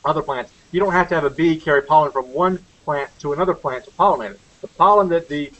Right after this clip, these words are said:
the, the, the stamen or pistil, the, the stamen puts out on the flower can fall directly back into the flower and, um,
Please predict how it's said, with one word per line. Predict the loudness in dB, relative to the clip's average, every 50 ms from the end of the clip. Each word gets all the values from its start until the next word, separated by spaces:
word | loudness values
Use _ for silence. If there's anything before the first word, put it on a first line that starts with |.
| _ _ _ _ _
the, | -2 0 0 0 0 -2 -4
the, | -8 -8 -8 -8 -16 _ _ _ _ _ _
the | -6 -4 -4 -2 -4 -4
stamen | -6 -8 -10 -10 -10
or | -12
pistil, | -12 -12 -14 -12 -14 -16
the, | -14 -16 -14 -14 -12
the | -10 -10 -10 -10 -10
stamen | -12 -16 -6 -2 0 0 2 0 -2 -4 -8 -4
puts | 0 0 0 0 0
out | 2 4 4 4 2 0 -6 _ _ _ _ _ 0
on | 2 2 4 4
the | 2
flower | 0 2 4 6 6 6 6 4 2
can | 0 -2 -8 -8
fall | -2 0 2 2 2
directly | 2 4 4 4 4 4 2
back | 4 4 2 4 2
into | 2 2
the | 2 0
flower | -2 0 2 2 2 2 2 0 -2 -4 -4 -6 -8 -12 -12 -12 -12 -14 -14 -16 -18 -20 -16 -6
and, | -4 -2 0 0 0 -2 -2 -4 -8 -16 -20 _ _ _ _ -20 -20 _ _ _ 0
um, | 2 2 2 2 0 -4 -12